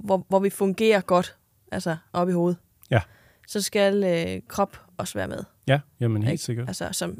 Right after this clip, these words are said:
Speaker 1: sanse.
Speaker 2: Ja.
Speaker 1: Sansnings-
Speaker 2: Ja.
Speaker 1: Øh, ja.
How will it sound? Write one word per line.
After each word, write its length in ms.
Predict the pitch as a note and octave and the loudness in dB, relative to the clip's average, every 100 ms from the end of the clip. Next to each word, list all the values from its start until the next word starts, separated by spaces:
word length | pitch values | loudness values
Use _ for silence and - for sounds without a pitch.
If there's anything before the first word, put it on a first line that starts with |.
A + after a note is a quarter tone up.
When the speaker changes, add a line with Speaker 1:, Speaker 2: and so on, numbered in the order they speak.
| - | -12
Speaker 1:
sanse. 400 | - D#3+ D#3 F3+ - _ | -8 -8 -8 -12 -16 _
Speaker 2:
Ja. 80 | B2+ A#2+ | -6 -6
Speaker 1:
Sansnings- 1120 | - F2+ F#3 - - G3 F#3 - - - - _ - | -12 -12 -12 -14 -16 -16 -14 -12 -12 -12 -16 _ -4
Speaker 2:
Ja. 80 | A2 F2+ - _ - G3 | -4 -4 -12 _ -18 -14
Speaker 1:
Øh, 100 | F#3+ - G3 _ | -14 -16 -20 _
ja. 120 | - | -8